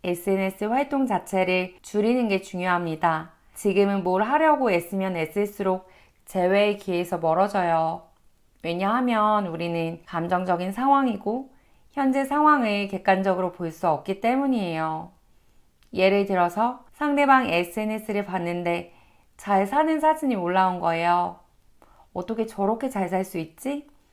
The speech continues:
화가 나서 상대방을 자극하기 위해 사진을 너무 이른 타이밍에 올렸는데 상대방에게 우리가 원하는 반응이 안 나오면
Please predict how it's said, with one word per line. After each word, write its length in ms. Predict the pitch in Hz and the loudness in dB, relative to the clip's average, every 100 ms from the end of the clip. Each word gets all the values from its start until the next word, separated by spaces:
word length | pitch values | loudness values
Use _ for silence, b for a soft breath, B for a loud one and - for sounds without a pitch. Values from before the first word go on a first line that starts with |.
| _ _ _ - | _ _ _ -2
화가 260 | 302 302 285 | 2 4 4
나서 560 | 214 190 202 190 190 b b b _ | 4 0 2 2 0 b b b _
상대방을 520 | 269 254 240 226 220 | 0 2 4 4 2
자극하기 640 | 214 175 170 196 175 170 | -2 -2 -2 -4 -2 -2
위해 300 | 165 165 165 b b b b | -2 -4 -6 b b b b
사진을 420 | 247 240 220 202 | -4 -2 -2 0
너무 360 | 180 160 165 165 | 4 4 2 -4
이른 320 | 156 165 180 | -4 -4 -4
타이밍에 520 | 226 262 254 233 208 | -4 -2 2 0 0
올렸는데 840 | 170 160 180 185 170 170 180 180 - _ _ _ _ _ _ | -2 -2 -2 -2 -6 -4 -6 -8 -16 _ _ _ _ _ _
상대방에게 640 | 285 277 269 254 247 226 | -2 2 4 4 4 0
우리가 340 | 214 175 175 175 | 0 0 2 2
원하는 480 | 156 175 208 220 208 | 2 0 0 0 0
반응이 340 | 185 175 175 | -2 -2 -2
안 200 | 156 160 | -2 0
나오면 560 | 180 180 165 170 240 | -2 -2 -2 -4 -6